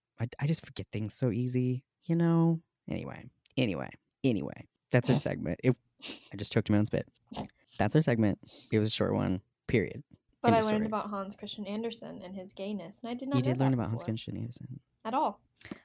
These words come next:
Speaker 1: I am surprised that you didn't know that. I feel like that was, like, one of the first, like, you, you know, do you know all the other stuff about Little Mermaid, the original one?
Speaker 2: Yeah. Yeah, yeah, yeah. The knives in her feet and all that,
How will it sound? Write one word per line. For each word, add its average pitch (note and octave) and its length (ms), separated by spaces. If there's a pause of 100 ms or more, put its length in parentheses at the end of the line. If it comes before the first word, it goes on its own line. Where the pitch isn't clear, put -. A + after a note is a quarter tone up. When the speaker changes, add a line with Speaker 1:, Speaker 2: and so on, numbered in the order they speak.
(180)
Speaker 1:
I D#3+ 440
am D3+ 120
surprised E3 440
that A2 80
you A2+ 60
didn't G#2+ 180
know F2+ 100
that. F2 240 (120)
I A2+ 40
feel D#3 140
like D#3 80
that C#3 60
was, B2 120
like, G#2 120
one G#2 140
of G2+ 60
the F#2+ 80
first, - 540 (240)
like, B2+ 200
you, D3 160
you C3+ 200
know, A#2+ 380 (160)
do C#3 100
you E3+ 60
know F3 120
all E3+ 60
the B2 120
other D3+ 100
stuff - 200
about E3 340 (140)
Little D#3+ 160
Mermaid, F3 380 (460)
the E3 80
original E3+ 260
one? F3+ 160 (260)
Speaker 2:
Yeah. G4 220 (360)
Yeah, D4 140
yeah, B3 120
yeah. F#3+ 160 (840)
The A3+ 60
knives G3 400
in F#3+ 60
her G3 100
feet G3+ 340
and G#3 100
all G3 140
that, G#3 260